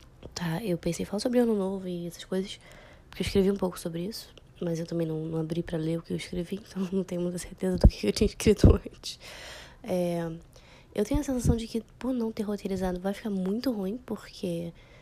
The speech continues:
eu tenho a impressão de que eu tenho que ser engraçado o tempo todo, e eu nem acho que seja um podcast muito engraçado, mas é daquele que você solta um,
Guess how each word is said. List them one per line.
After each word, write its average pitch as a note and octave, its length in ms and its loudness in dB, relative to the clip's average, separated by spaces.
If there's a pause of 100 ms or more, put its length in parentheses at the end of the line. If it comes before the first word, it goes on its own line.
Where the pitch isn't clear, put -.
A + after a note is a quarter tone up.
(220)
eu E3 100 -8
tenho E3+ 140 2
a - 20 4
impressão F3 260 -2
de E3 60 -2
que E3 60 -6
eu E3+ 40 -6
tenho F3 140 -4
que E3+ 60 -10
ser E3+ 80 -6
engraçado E3 380 -2
o E3 40 -8
tempo - 200 -6
todo, F#3 220 -4
e - 20 -2
eu E3+ 80 0
nem G3 200 -2
acho F3 160 -4
que - 80 -10
seja E3 220 -4
um D#3+ 40 -4
podcast E3+ 500 -4
muito D#3+ 200 -8
engraçado, E3 460 -4
mas D#3 300 -6 (400)
é - 60 -2
daquele A3 280 2
que G#3 60 0
você G3+ 220 -4
solta G#3+ 360 -2
um, F3 240 -4